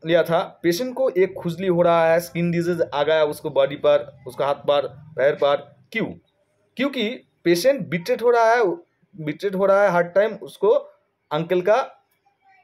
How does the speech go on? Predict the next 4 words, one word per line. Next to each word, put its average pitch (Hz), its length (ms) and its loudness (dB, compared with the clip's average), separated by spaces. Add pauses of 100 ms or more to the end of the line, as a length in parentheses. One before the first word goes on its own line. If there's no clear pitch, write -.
(220)
आ, 123 420 0 (1500)
अंकल 160 280 -2
के 185 160 0
लिए। 135 220 -6